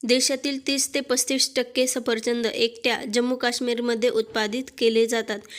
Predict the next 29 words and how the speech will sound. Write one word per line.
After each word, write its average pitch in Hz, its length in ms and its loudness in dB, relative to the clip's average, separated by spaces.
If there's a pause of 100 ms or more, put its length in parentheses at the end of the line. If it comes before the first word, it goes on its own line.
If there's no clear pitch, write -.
(260)
किती 269 260 0
टक्के 247 320 0
असं 233 260 0
विचारलं 220 400 0
इथं, 214 240 0 (120)
तर 240 100 0 (120)
तीस 254 220 0
ते 254 80 2
पस्तीस 254 520 -2
टक्के 247 260 -2
सफरचंद 233 580 -4
एकट्या 240 340 -2 (500)
जम्मू 240 200 4
काश्मीरमध्ये 240 680 0
उत्पादित 226 480 -2 (100)
केले 220 260 4
जातात. 220 300 -2 (640)
पुढचा 247 280 4
प्रश्न. 240 400 -2 (300)
उत्तर 269 340 0
भारतीय 262 480 0
मैदानी 247 500 2
प्रदेशाने 240 640 0
देशाच्या 226 540 0
जवळपास 226 680 0 (420)
बत्तीस 240 480 0
टक्के 254 300 2
भूभाग 233 420 0
व्या-, 226 300 2